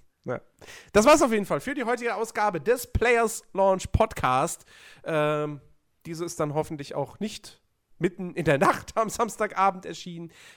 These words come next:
Wobei, kann sie gar nicht, weil ich, glaub ich, Samstagabend nicht zu Hause bin. Ähm, deswegen wird die wieder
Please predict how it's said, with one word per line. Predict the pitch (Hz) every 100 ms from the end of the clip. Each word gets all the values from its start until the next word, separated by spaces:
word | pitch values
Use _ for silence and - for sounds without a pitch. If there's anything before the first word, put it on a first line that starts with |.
| -
Wobei, | 143 135
kann | 156 156
sie | 156
gar | 151
nicht, | 143 -
weil | 127
ich, | 120 -
glaub | -
ich, | -
Samstagabend | 131 123 120 123
nicht | 139 -
zu | 139
Hause | 262 247
bin. | 233 233 - - -
Ähm, | 165 175 175 170 165 170 170 -
deswegen | 156 170 156
wird | 151
die | 147 127
wieder | 143 131